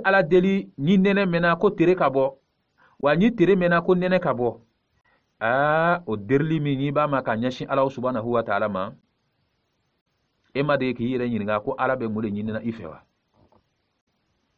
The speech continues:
O tɛ den na, o tɛ muso ɲuman na,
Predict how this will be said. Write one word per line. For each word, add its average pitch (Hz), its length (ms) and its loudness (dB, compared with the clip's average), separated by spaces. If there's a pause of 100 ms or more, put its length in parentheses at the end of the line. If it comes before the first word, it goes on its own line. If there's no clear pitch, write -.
(1000)
O 92 100 -10
tɛ 113 160 -2
den 113 220 -2
na, 110 160 0
o 92 40 -4
tɛ 120 140 -6
muso 101 260 -6
ɲuman 107 280 -4
na, 92 160 -8